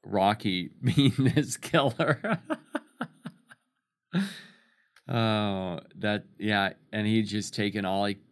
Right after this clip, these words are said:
after decades of Paulie abuse, he's like, "I've had it, I've had it."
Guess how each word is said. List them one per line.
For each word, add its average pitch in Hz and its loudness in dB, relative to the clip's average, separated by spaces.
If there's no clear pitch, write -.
after 104 -2
decades 113 4
of 95 -2
Paulie 101 2
abuse, 90 -4
he's 92 -4
like, 87 -4
"I've 110 -4
had 185 2
it, - -2
I've 95 -6
had 160 4
it." 196 -2